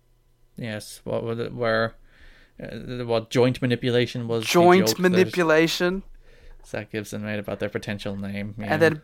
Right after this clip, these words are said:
Speaker 2: Pete Dunne was like, "Ah, while you were off in the clouds."
Speaker 1: <laughs> Hey, ho, ho, ho, drugs.
Speaker 2: They do drugs.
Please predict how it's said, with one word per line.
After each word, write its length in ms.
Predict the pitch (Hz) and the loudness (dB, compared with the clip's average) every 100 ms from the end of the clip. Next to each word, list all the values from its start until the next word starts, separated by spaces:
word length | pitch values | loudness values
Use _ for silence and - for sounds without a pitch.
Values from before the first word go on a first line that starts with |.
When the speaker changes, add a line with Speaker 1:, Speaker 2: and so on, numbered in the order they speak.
| - | -4
Speaker 2:
Pete 220 | 170 165 | -2 2
Dunne 220 | 156 147 | 2 2
was 160 | 147 151 | 0 0
like, 340 | 139 139 - - | 2 2 -2 -2
"Ah, 200 | 175 165 | 6 6
while 180 | 147 147 | 8 4
you 180 | 151 160 | 4 2
were 200 | 147 - | 2 2
off 240 | 151 - | 0 0
in 100 | 147 | -8
the 100 | 131 | -8
clouds." 880 | - - 147 156 151 139 151 151 - - _ - - _ | -6 -2 4 6 6 4 2 -4 -6 -8 _ -20 -20 _
Speaker 1:
<laughs> 140 | - - 143 - - | 0 2 2 2 -2
Hey, 340 | 123 120 117 110 | -2 -4 -4 0
ho, 140 | 147 | 2
ho, 480 | 160 160 143 135 120 | 4 2 2 0 0
ho, 360 | 185 170 147 127 | 2 2 0 -4
drugs. 680 | - 104 101 101 95 - - _ _ - - - | -4 -2 -2 -4 -8 -10 -16 _ _ -20 -20 -6
Speaker 2:
They 120 | 143 | -6
do 140 | 151 147 - | -4 -10 -14
drugs. 840 | - 147 139 135 139 - - - | -10 -4 -4 -4 -10 -8 -6 -8